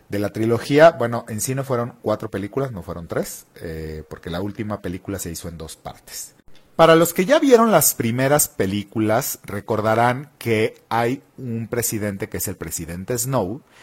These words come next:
eh, que digamos que es el villano de la historia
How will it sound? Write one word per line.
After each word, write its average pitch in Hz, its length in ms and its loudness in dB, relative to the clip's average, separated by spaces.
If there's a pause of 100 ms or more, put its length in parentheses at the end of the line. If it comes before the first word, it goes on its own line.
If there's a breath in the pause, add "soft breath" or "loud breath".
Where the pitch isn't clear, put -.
(320 loud breath)
eh, 92 360 -4
que 95 80 -6
digamos 107 280 -4
que 113 100 -6
es 110 100 -4
el 107 100 -4
villano 101 440 -4
de 107 80 -2
la 113 120 -2
historia 123 800 2